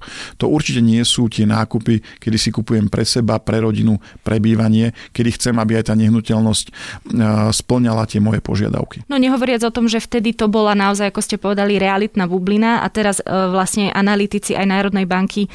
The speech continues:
Speaker 2: hovoria, že, e, momentálny vývoj cien kopíruje alebo teda korešponduje aj s vývojom ekonomickým.
Speaker 1: Áno, to len podporím, e,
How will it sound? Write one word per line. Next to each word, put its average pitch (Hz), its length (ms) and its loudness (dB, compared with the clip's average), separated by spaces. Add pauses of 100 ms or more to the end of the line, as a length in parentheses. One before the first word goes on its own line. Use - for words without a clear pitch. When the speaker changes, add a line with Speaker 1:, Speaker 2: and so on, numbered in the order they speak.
(120)
Speaker 2:
hovoria, 214 480 2
že, 196 320 0
e, - 0 - (640)
momentálny 226 560 2
vývoj 202 400 2
cien 202 320 0 (360)
kopíruje 190 560 2
alebo 185 400 0
teda 185 160 -2
korešponduje 185 880 -2
aj 175 240 -2
s - 160 -4
vývojom 180 560 -2
ekonomickým. 170 1120 -4
Speaker 1:
Áno, 127 560 0
to 127 240 -2
len 110 320 2
podporím, 117 560 2
e, 113 60 0